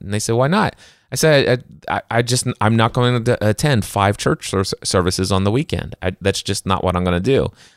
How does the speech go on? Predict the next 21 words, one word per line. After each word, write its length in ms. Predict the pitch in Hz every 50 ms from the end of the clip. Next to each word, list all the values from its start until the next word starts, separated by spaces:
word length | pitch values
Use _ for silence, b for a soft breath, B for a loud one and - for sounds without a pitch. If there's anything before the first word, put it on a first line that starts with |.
| b -
I'm 80 | 98
a 40 | 95
husband. 440 | 85 92 90 95 95 - 123 131 123
I'm 100 | 98 85
a 40 | 80
father. 380 | - - 87 90 101 110 127
I've 120 | 123 107 92
got, 240 | 85 87 85 85 -
a, 160 | - 87 82 82 - - -
I 140 | 82 90 87
work 340 | 82 80 90 90 101 - -
full 160 | - 107 113
time. 360 | - 113 107 110 123 147 156 b b b b b b
I've 160 | b 101 98 104
got 180 | 113 104 -
this 180 | - 107 - -
other 160 | 98 104 117
stuff 260 | - - 127 120 -
that 140 | - 117 117
I'm 180 | 117 117 120 120
doing." 360 | 123 123 127 131 143 151